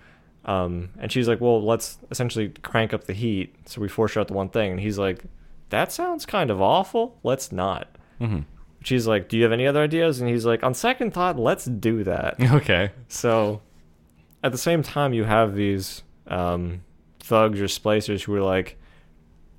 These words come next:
Speaker 1: "That little girl has some Adam. I want the little girl."
Speaker 2: Right.
Speaker 1: Uh, so you're fighting them off, and you end up kind of trying to, like, pull her out of the thing.
Speaker 2: Mm-hmm.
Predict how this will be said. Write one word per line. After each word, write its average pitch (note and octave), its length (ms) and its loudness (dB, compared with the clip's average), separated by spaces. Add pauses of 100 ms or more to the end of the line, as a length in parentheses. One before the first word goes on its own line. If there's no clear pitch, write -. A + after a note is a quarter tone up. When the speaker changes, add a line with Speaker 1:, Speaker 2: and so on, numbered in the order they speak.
(140)
Speaker 1:
"That A2+ 120 2
little G#2+ 160 0
girl G2+ 220 2
has F#2 160 -2
some F#2+ 140 -6
Adam. D3 400 0 (840)
I F#2 120 0
want G2+ 300 -2
the - 80 -10
little - 180 -12
girl." A2+ 320 0 (160)
Speaker 2:
Right. D2+ 220 -2 (400)
Speaker 1:
Uh, G#2 140 2
so - 140 -4
you're A#2 80 2
fighting C#3 540 2
them G#2 220 -2
off, G#2+ 500 0 (180)
and G#2+ 140 -4
you G2+ 140 -2
end A2 200 0
up G2+ 220 2 (640)
kind A#2 120 -2
of G2+ 60 -2
trying A2+ 180 -2
to, G#2 40 -4
like, G2 160 0 (580)
pull A#2 260 2
her G#2 260 0
out G2+ 240 2
of F#2+ 100 -6
the F#2+ 80 -6
thing. F#2+ 380 -2 (180)
Speaker 2:
Mm-hmm. G2+ 200 -4